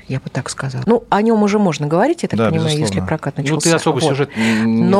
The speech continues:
Speaker 1: я
Speaker 3: раскрывай
Speaker 1: сегодня
Speaker 3: всё-таки.
Speaker 1: посмотрела ещё один ваш, ваш фильм.
Speaker 2: М.
Speaker 1: Надо сказать, что мне ваша, э, персона очень интересна стала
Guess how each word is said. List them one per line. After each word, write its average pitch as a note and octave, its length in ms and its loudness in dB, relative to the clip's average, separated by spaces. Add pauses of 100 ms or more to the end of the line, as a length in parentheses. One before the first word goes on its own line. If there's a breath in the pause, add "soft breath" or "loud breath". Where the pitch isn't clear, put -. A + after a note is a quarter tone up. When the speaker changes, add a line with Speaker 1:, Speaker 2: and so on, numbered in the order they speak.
(160)
Speaker 1:
я G3 60 0
Speaker 3:
раскрывай D4+ 140 4
Speaker 1:
сегодня D4+ 100 0 (180)
Speaker 3:
всё-таки. B3+ 60 -2
Speaker 1:
посмотрела A#3 460 0
ещё A3 260 -2
один B2+ 220 -6
ваш, C3 260 -8
ваш C3 220 -8
фильм. - 260 -10
Speaker 2:
М. G2+ 360 2 (180)
Speaker 1:
Надо F#3+ 260 -2
сказать, A3+ 260 0
что - 160 -2
мне G3+ 160 2
ваша, G3 500 0
э, F3 400 -2
персона F#3 340 -2
очень F#3 200 -2
интересна G#3 380 0
стала F#3 320 -2